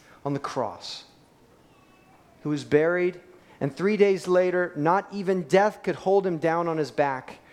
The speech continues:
but was resurrected and walked out of the tomb. And what we read in Matthew twenty-eight is that where does Ma-, where does Mary run when she sees Jesus for the first time?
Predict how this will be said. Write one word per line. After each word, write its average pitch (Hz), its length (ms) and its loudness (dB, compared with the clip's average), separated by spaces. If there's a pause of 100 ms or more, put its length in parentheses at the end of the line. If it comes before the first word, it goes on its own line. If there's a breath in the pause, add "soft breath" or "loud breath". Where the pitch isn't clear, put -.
(380 loud breath)
but 139 60 -2
was 131 180 -4
resurrected 143 800 -2 (1160 loud breath)
and 143 140 -4
walked 156 260 -4
out 175 200 -4
of 175 80 -4
the 165 60 -2
tomb. 156 340 -4
And 131 100 -4
what 165 160 -2
we 214 80 -10
read 190 260 -2
in 147 120 0
Matthew 156 340 -6
twenty-eight 127 680 -6 (600 soft breath)
is 120 100 -8
that 127 160 -4
where 156 140 -4
does 170 140 -8
Ma-, 131 280 -4
where 151 180 -6
does 160 160 -10
Mary 120 400 -4
run 98 360 -10
when 92 100 -14
she - 180 -14
sees 95 280 -16
Jesus 92 420 -18
for - 100 -18
the - 120 -20
first - 280 -18
time? 98 280 -16